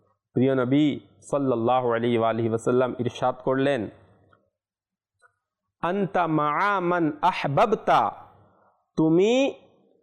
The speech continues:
তার সাথেই থাকবে যাকে তুমি ভালোবাসো।" হযরতে আনাস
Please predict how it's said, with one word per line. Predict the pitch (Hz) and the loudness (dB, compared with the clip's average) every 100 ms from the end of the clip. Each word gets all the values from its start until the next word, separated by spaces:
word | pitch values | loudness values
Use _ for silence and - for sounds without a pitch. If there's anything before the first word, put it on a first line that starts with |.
| _ _ _ _ _ | _ _ _ _ _
তার | 160 196 226 | 0 2 2
সাথেই | 208 - 139 147 - 208 254 | -2 -6 -2 -2 0 -2 -2
থাকবে | - 175 151 135 135 156 165 - - - - _ 117 107 | -2 -4 -4 -4 0 2 0 -4 -18 -20 -20 _ -10 -4
যাকে | 135 147 - 196 | -2 -2 0 -2
তুমি | 196 147 165 208 | 2 2 4 2
ভালোবাসো।" | 139 113 117 113 101 - 110 - - _ _ - | 0 0 0 0 -2 -2 -4 -4 -10 _ _ -8
হযরতে | 117 131 147 160 170 - | -4 -2 -2 -2 -4 -4
আনাস | 131 185 196 - | -2 -2 -4 -12